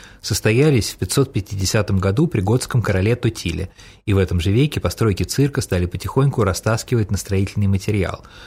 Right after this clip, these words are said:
так что до наших дней от них не осталось почти ничего, кроме жалких развалин клеток, о которых чуть позже, с восточной стороны.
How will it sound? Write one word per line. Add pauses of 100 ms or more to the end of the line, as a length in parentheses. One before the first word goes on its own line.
(200)
так
что
до
наших
дней
от
них
не
осталось
почти
ничего, (240)
кроме
жалких
развалин
клеток,
о
которых
чуть
позже,
с
восточной
стороны.